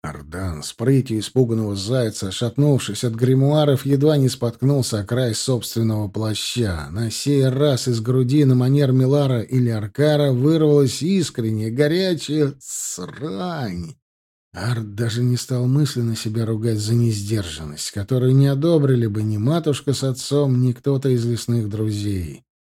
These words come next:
«Ругательство — суть не более чем признак расхлябанности духа». Так всегда говорил Эргар, а охотник должен держать себя в надежной узде. Но как тут сохранишь самообладание, когда на столе лежит нечто,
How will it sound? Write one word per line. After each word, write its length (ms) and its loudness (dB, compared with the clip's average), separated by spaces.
«Ругательство — 960 -6
суть 380 -2
не 140 0
более 380 0
чем 260 -6
признак 560 0
расхлябанности 1000 -4
духа». 760 -6
Так 260 -6
всегда 400 -4
говорил 440 0
Эргар, 500 0
а 160 -4
охотник 560 -6
должен 420 -6
держать 500 -4
себя 260 -4
в 80 -2
надежной 680 -4
узде. 560 -8
Но 180 -14
как 320 -6
тут 200 -12
сохранишь 800 -2
самообладание, 880 -2
когда 320 -2
на 120 0
столе 360 -2
лежит 380 0
нечто, 640 -2